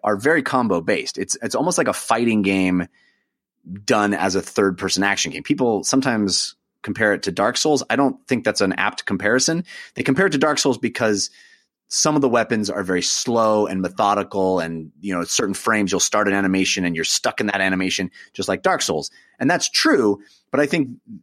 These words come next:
this game is much more combo based and much more, uh, sort of feels more like a fighting game to me than it is like a Souls game. But, uh, I played, um, a few hours with, uh, Dual Blades, kinda stuck with it, and I was like, "You know,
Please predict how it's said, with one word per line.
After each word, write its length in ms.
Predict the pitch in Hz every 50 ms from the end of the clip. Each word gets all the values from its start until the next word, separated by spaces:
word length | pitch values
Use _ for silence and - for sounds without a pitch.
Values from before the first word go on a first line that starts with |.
| _ -
this 280 | 107 110 127 151 147
game 180 | - 165 143 131
is 100 | 113 113
much 300 | 120 123 143 156 - -
more 160 | 165 156 139
combo 380 | - - 131 127 131 127 127 117
based 360 | 117 110 110 110 101 - - -
and 180 | 95 95 95 95
much 240 | 104 107 - -
more, 440 | - 113 110 110 107 104 101 95 - _ _ - _ _ _ -
uh, 240 | 92 90 82 78 - -
sort 280 | - - - 143 127
of 80 | 117 95
feels 320 | - - 151 151 139 123
more 140 | 127 123 117
like 140 | 107 101 -
a 40 | -
fighting 360 | - - 104 95 92 90 85
game 140 | 82 82 80
to 80 | - 85
me 100 | 82 82
than 120 | 85 80
it 140 | 80 78 80
is 260 | 80 78 78 - - -
like 120 | - -
a 40 | -
Souls 320 | - - - 95 90 80
game. 240 | - - - 52 - _ _ - - - - - - _ _ _ _ _ _ _ _ _ _ _ _ _
But, 560 | - 110 - - 247 170 - - - - - - _ _ _ _ _ _ _ -
uh, 240 | 135 135 135 135 -
I 100 | 139 147
played, 600 | 143 - - - 156 143 139 139 156 175 190 196
um, 600 | - - 123 123 120 123 127 127 131 135 135 139
a 60 | 131
few 220 | 135 - 151 160
hours 380 | 175 220 294 277 175 135 117 117
with, 240 | 127 131 131 - 139
uh, 340 | 135 135 131 131 131 131 131
Dual 180 | 127 131 143 233
Blades, 240 | 262 220 135 -
kinda 180 | - - 123 107
stuck 260 | - - 120 - -
with 140 | 143 156 180
it, 80 | 196 175
and 120 | 165 151
I 40 | 139
was 160 | 135 131 139
like, 160 | 143 135 131
"You 80 | - 185
know, 200 | 196 202 208